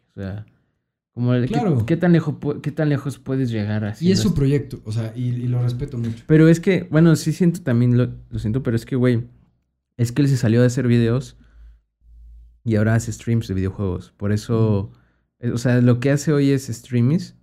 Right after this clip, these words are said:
Speaker 1: streams, perdón, Y aparte las apuestas, güey. Pero es que, por
Speaker 2: <laughs>
Speaker 1: ejemplo,
Speaker 2: Suena loco, ¿no?
Speaker 1: las
Speaker 2: Las apuestas
Speaker 1: apuestas en
Speaker 2: en
Speaker 1: vivo, güey,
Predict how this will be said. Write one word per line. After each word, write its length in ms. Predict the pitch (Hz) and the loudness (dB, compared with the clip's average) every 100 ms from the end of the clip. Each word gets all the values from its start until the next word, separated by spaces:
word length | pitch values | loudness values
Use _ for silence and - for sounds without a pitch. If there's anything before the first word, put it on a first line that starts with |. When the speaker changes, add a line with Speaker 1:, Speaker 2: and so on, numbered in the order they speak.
| _ | _
Speaker 1:
streams, 440 | 110 - 131 165 - | -6 -4 -4 -4 -4
perdón, 400 | 101 117 156 - _ _ _ | -6 -6 -8 -12 _ _ _
Y 420 | 107 104 98 98 98 | -4 0 0 0 0
aparte 560 | 92 101 101 107 98 | -2 -4 -4 -4 -4
las 220 | 92 87 | -4 -6
apuestas, 520 | - _ 101 - - _ | -10 _ -14 -14 -20 _
güey. 140 | _ _ _ _ _ _ _ _ | _ _ _ _ _ _ _ _
Pero 120 | 123 | -2
es 80 | 127 | 0
que, 80 | 160 | 2
por 120 | 131 | 6
Speaker 2:
<laughs> 20 | |
Speaker 1:
ejemplo, 300 | 120 165 180 | 6 8 6
Speaker 2:
Suena 280 | 170 180 165 | 6 6 6
loco, 300 | 127 147 113 | 4 -2 0
¿no? 60 | 123 | 2
Speaker 1:
las 220 | 120 120 | 4 6
Speaker 2:
Las 20 | 127 | 4
apuestas 380 | 117 139 139 156 123 | 4 2 4 4 4
Speaker 1:
apuestas 40 | 120 | 2
en 40 | |
Speaker 2:
en 40 | 110 | 4
Speaker 1:
vivo, 280 | 113 120 123 | 4 4 2
güey, 500 | 120 123 139 151 | 2 2 2 -2